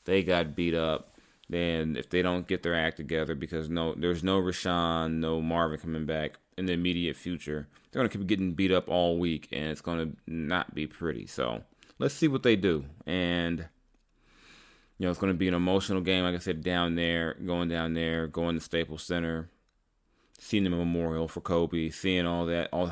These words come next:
I'm just, I don't see how this team responds to all that emotion. You know,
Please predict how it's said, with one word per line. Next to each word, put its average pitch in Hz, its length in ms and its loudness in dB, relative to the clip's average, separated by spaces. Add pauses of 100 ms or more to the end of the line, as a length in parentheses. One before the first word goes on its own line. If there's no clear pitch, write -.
(160)
I'm 98 140 -4
just, 98 140 -2
I 110 400 -2
don't 107 80 0
see 110 120 0
how 101 60 4
this 95 160 0
team 110 160 0
responds 95 440 -2
to 78 100 -6
all 87 140 0
that 90 140 2
emotion. 85 680 -2
You 73 140 -2
know, 67 240 -2